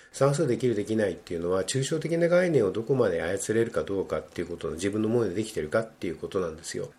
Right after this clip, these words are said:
で、まあ、国語もそうですね。実際国語の出題文を見れば、かなりレベルの高いのがわかると思います。つまりですね、これってあの、月明けではどうにもなんなくて、あるいは何かのテクニックでね、どうこうなる問題はやはりないんですよ。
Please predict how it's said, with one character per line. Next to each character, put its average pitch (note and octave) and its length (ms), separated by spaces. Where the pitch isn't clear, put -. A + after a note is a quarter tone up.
で、 A#2 460
ま C#3 100
あ、 - 20
国 G#2 160
語 D3+ 200
も D#3 140
そ D3+ 120
う B2+ 40
で F#2 80
す - 100
ね。 F2+ 120
実 F#2 100
際 A#2+ 200
国 A2 160
語 B2+ 160
の A#2+ 80
出 - 160
題 C3 160
文 G2 140
を - 20
見 F#2 140
れ E2+ 80
ば、 E2 160
か B2 120
な C3+ 120
り F#2+ 60
レ G2+ 80
ベ G2+ 100
ル E2+ 80
の D#2 80
高 F2+ 200
い G#2+ 60
の F#2+ 140
が D2+ 60
わ D2 100
か F#2 120
る E2 80
と - 120
思 C#2+ 100
い C2+ 40
ま D#2+ 80
す。 - 100
つ - 120
ま D3+ 120
り G2 80
で D2+ 80
す G2 100
ね、 F#2+ 280
こ B2+ 80
れ C#3+ 80
っ - 20
て D3 180
あ C#3+ 60
の、 C3 80
月 - 260
明 G3 100
け G3+ 120
で A2 200
は D2+ 100
ど F2+ 180
う G#2 60
に A#2+ 80
も A2+ 100
な A2+ 80
ん A2 60
な E2+ 60
く - 100
て、 F#2+ 280
あ B2 80
る C3 80
い - 20
は F2 60
何 A#2 180
か C3+ 100
の F2+ 60
テ - 180
ク D#3+ 120
ニ D3+ 100
ッ - 40
ク - 100
で D2 100
ね、 F#2+ 180
ど B2+ 180
う D3 40
こ G#2 120
う - 20
な F#2+ 120
る G#2+ 100
問 E2 180
題 C#2+ 100
は D#2+ 60
や A#2+ 60
は A2+ 60
り D2+ 60
な E2+ 120
い F3+ 60
ん F3+ 80
で F#2+ 100
す - 120
よ。 D2+ 160